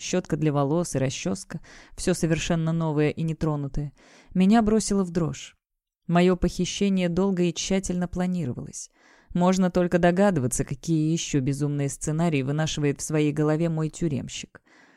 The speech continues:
Я до сих пор даже не знаю его имени. Я была в таком ужасе во время нашей встречи, что даже не догадалась спросить. Про себя я зову его чудовище.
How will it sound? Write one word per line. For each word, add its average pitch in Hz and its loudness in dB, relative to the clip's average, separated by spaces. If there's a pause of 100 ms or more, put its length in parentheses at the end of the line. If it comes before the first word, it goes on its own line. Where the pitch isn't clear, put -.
(280)
Я 190 4
до 226 2
сих 220 0
пор 240 0
даже 208 2
не 185 2
знаю 208 2
его 196 0
имени. 147 -8 (400)
Я 165 4
была 190 6
в 190 -2
таком 180 2
ужасе 185 0
во 151 4
время 170 2
нашей 170 0
встречи, 185 -2
что - -4
даже 180 2
не 175 0
догадалась 170 2
спросить. - -4 (680)
Про 214 6
себя 226 6
я 254 4
зову 202 4
его 185 2 (180)
чудовище. 143 -2